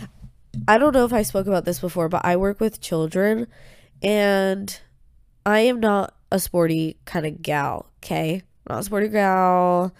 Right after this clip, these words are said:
Um, and I was playing soccer for not even two minutes. And I'm not able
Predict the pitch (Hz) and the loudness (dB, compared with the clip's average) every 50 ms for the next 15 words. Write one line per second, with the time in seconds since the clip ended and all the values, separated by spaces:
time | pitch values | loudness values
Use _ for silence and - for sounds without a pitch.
0 | - - - - - - - _ _ _ - _ _ - 190 196 190 185 180 175 | -20 -20 -20 -20 -20 -20 -20 _ _ _ -20 _ _ -4 -2 0 2 2 2 2
1 | 175 175 175 151 - - _ _ _ _ _ _ - - 196 196 196 196 196 202 | 0 -2 -4 -6 -10 -10 _ _ _ _ _ _ -6 -4 0 0 2 2 2 2
2 | - - - - 240 226 220 220 208 208 208 - - 240 208 202 214 - 180 170 | 0 -4 -2 0 0 2 2 0 -2 -4 -6 -4 0 0 0 0 0 -2 -4 -4
3 | 160 160 160 165 175 - - - - - - - - - - - - - - - | -4 -2 -4 -6 -8 -10 -16 -20 -20 -20 -20 -20 -20 -20 -18 -20 -20 -20 -20 -20
4 | - - - - - - - - 254 247 254 262 285 320 320 311 302 247 233 - | -20 -20 -20 -20 -20 -16 -4 -2 2 4 4 4 4 4 2 0 -2 -4 -4 -4
5 | - 247 226 202 180 147 147 - - - - - - - _ _ _ _ _ - | -4 -4 -2 -2 -4 -4 -6 -8 -10 -10 -12 -12 -12 -12 _ _ _ _ _ -20
6 | _ _ _ _ _ _ _ _ _ _ - 208 208 208 214 214 202 202 226 247 | _ _ _ _ _ _ _ _ _ _ -2 0 2 2 2 0 0 0 0 0
7 | 262 - - - - 226 247 247 220 220 208 196 190 196 - - | 0 0 -2 -2 0 2 2 2 2 0 0 2 0 -2 -4 -6